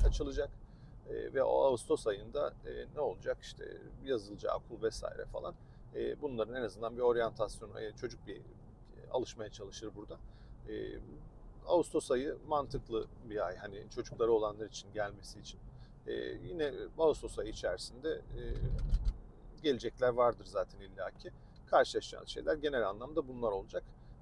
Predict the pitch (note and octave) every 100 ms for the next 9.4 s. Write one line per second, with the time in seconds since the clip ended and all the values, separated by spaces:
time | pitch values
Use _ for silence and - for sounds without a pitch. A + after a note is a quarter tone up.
0 | - A2+ A2 A2 - E3+ D3+ C#3+ D#3 C3
1 | - D3 D3 C#3 - C#3+ C#3 C#3+ C#3+ C#3
2 | - - - - - - - - - -
3 | D3+ D#3+ C3+ B2+ - B2+ C3 B2+ B2+ D3
4 | - C3 B2 - C3 B2+ B2 B2 - C3
5 | C3 B2+ B2+ C#3 B2+ C3 C3 C3+ A2+ A#2
6 | - - D3+ D#3 - - - - C3+ C3+
7 | - C#3 C3 - E3 D3 C#3 A#2+ A2+ -
8 | A2 F2+ G#2 G#2+ G#2+ A#2 B2 G2+ A#2 -
9 | G#2 - - A2+